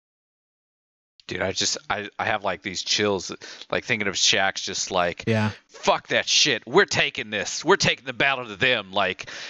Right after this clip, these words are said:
Speaker 1: and, uh, D-, Bray, Anna Bray, he's, that's, that's one of the names that I heard
Speaker 2: Yep.
Speaker 1: that, that he, that's on, that's on the fire team there. Um, I mean, it's so, it's, it's so, like, it's, it's electrifying, right? Like, it, like,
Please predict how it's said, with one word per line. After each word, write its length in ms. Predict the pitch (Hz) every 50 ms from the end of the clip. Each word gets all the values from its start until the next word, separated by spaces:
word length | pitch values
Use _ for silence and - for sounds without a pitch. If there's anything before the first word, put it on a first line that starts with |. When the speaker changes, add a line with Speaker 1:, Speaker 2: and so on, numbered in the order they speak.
| - -
Speaker 1:
and, 240 | - 95 117 117 117 -
uh, 120 | 131 135
D-, 220 | 117 117 104 156 147 123
Bray, 520 | 107 107 135 135 147 180 170 120 95 - - - - - 101 - - -
Anna 200 | 143 147 151 143
Bray, 300 | 110 143 170 170 135 117
he's, 220 | 143 139 127 - _ -
that's, 320 | 127 131 135 - - -
that's 260 | - 131 127 127 -
one 100 | 135 143
of 60 | 135
the 80 | 131 135
names 280 | 131 131 135 139 127 120
that 80 | 120
I 120 | 123 117 113
heard 300 | 135 127 139 151 147 123
Speaker 2:
Yep. 240 | 127 131 123 -
Speaker 1:
that, 300 | - 123 117 110 101 -
that 100 | - -
he, 120 | - 120 120 110 - -
that's 280 | - 127 127 - - 131
on, 180 | 123 120 113
that's 260 | 110 - 120 120 - -
on 180 | 127 120 120
the 80 | 117 110
fire 260 | - - 131 127 127
team 240 | 123 - 139 127 117
there. 300 | 117 117 120 143 165 - - - - - - - - - -
Um, 360 | 117 117 117 110 104 98 107 - _ _ _ _ -
I 140 | - 175 180
mean, 160 | 170 175 180
it's 200 | 175 175 - -
so, 400 | - - - 196 202 196 196 170 - 160
it's, 400 | 165 156 - - - - - -
it's 220 | - 151 151 -
so, 340 | - - - 185 180 190 190
like, 540 | 170 156 143 131 127 123 - - - - _ - - - - - - - - - _ _ _ _ _ _ _ _ _ _ -
it's, 240 | - 135 - - - -
it's 160 | 160 - -
electrifying, 760 | 151 143 143 165 180 - - 175 - - 147 127 117 117 117
right? 200 | 123 147 160 127
Like, 180 | 147 135 -
it, 100 | 147 -
like, 420 | 151 151 131 123 - - - -